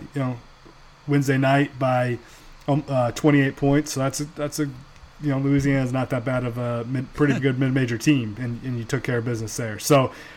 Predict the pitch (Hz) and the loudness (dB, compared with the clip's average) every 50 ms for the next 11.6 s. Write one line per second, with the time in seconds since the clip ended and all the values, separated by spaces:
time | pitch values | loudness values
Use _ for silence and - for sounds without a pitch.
0 | - - - 143 139 139 131 123 120 117 113 113 - - - - 165 170 - - | -18 -8 0 2 4 4 4 4 2 -2 -4 -8 -10 -10 -2 0 0 2 4 4
1 | 175 185 180 180 190 202 202 185 - - 190 190 185 185 180 175 175 175 170 - | 4 4 4 4 2 0 0 0 -2 0 4 4 6 6 6 4 4 2 0 -2
2 | - - - - - - - - 156 156 151 151 151 147 147 147 147 143 139 131 | -6 -10 -14 -12 -10 -6 2 6 8 8 10 10 8 8 6 6 4 4 4 4
3 | 143 139 131 - - 147 143 139 135 131 135 131 131 127 - 143 139 135 135 131 | 4 2 2 2 2 2 2 2 2 0 -2 -2 -2 -2 0 0 2 2 2 2
4 | 131 123 120 - - - - - - - - - - - 135 135 131 127 127 123 | 0 0 -2 -8 -18 -20 -20 -20 -20 -18 -20 -16 -8 -4 -2 0 0 2 0 0
5 | 123 123 120 127 123 120 117 117 113 113 113 113 110 110 - - - 143 143 151 | -2 -2 0 0 0 0 0 -2 -4 -4 -6 -8 -8 -12 -12 -6 0 2 4 6
6 | 147 143 135 135 - - - 156 151 131 120 127 143 147 143 139 135 135 135 135 | 6 4 2 0 -4 -6 -4 -2 -2 0 2 2 2 4 4 4 4 2 2 0
7 | - 143 131 123 117 - - 135 127 120 117 107 - - - - - - - - | 0 -2 -2 -2 -2 -2 0 0 0 0 -2 -2 -4 -10 -20 -20 -20 -20 -20 -20
8 | - - 131 127 123 120 117 - - 135 127 127 123 117 110 - 135 127 120 - | -12 -8 -6 -4 -4 -6 -6 -8 -10 -8 -6 -4 -4 -4 -4 -4 -4 -4 -4 -6
9 | - - 123 120 113 - - - - - - - - - - - - - 143 117 | -8 -8 -8 -8 -8 -10 -16 -20 -20 -20 -20 -20 -20 -20 -20 -14 -6 -4 -4 -4
10 | - - - 147 120 - - 151 147 151 147 147 139 - 156 143 139 139 139 131 | -4 -4 -4 -4 -4 0 2 4 6 6 6 6 4 4 4 6 6 6 4 2
11 | 123 120 104 - - - 156 147 127 127 120 | 0 0 -4 -6 -8 -4 -2 -2 0 -2 -4